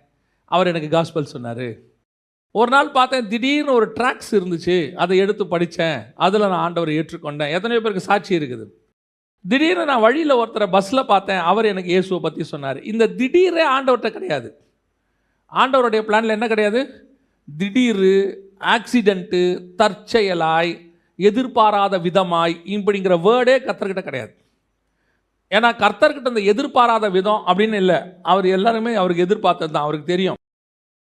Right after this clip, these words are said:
ஆண்டவர்கிட்ட திடீர்னு ஒண்ணு கிடையாது, ப்ரீ பிளான்டு எல்லாமே. ஆண்டவர்கிட்ட எல்லாமே ப்ரீ பிளான். அதே மாதிரி ஆக்சிடென்ட், நம்ம சொல்றோம்ல, விபத்து திடீர்னு அன்-,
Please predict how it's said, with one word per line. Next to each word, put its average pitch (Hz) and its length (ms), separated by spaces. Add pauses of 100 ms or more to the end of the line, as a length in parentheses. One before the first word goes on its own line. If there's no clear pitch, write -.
(120)
ஆண்டவர்கிட்ட 254 580 (100)
திடீர்னு 285 580
ஒண்ணு 220 100
கிடையாது, 190 400 (400)
ப்ரீ 208 200
பிளான்டு 202 520 (100)
எல்லாமே. 175 380 (720)
ஆண்டவர்கிட்ட 226 380
எல்லாமே 269 440
ப்ரீ 226 180
பிளான். 196 320 (640)
அதே 269 280
மாதிரி 269 280
ஆக்சிடென்ட், 226 720 (760)
நம்ம 202 160
சொல்றோம்ல, 214 460
விபத்து 190 800
திடீர்னு 226 540 (200)
அன்-, 190 260